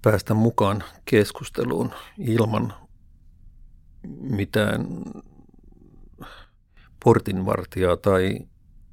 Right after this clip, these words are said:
s-, sitä, että niin kuin sanomalehden mielipidesivun toimittaja niin kuin valitsisi, että mitä kirjeitä julkaistaan ja mitä ei ja kaikkea tätä näin. Ja tää on semmoinen asia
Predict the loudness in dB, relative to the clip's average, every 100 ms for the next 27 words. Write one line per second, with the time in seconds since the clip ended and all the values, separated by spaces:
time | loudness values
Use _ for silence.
0 | -20 -20 -20 -20 -18 -6 -4 0 0 -2
1 | -4 -6 -4 -6 -4 -4 -4 -6 -6 -6
2 | -2 -2 -2 -4 -4 -4 -6 -8 -20 -20
3 | -20 -20 -20 -20 -20 -20 -6 -2 0 0
4 | -2 -4 -4 0 0 0 -4 0 2 2
5 | 0 -4 -6 -4 -4 -4 -2 -2 -2 -4
6 | -8 -8 -8 -6 -4 -4 -2 -4 -4 -4
7 | -4 -4 -6 -10 -10 -8 -8 -8 -8 -10
8 | -12 -20 _ _ -20 -20 -20 -20 -20 -20
9 | -14 -4 -2 -2 -2 -2 -2 -6 -8 -8
10 | -10 -8 -8 -10 -12 -16 -14 -14 -16 -20
11 | -8 -4 2 4 4 4 2 2 2 0
12 | -4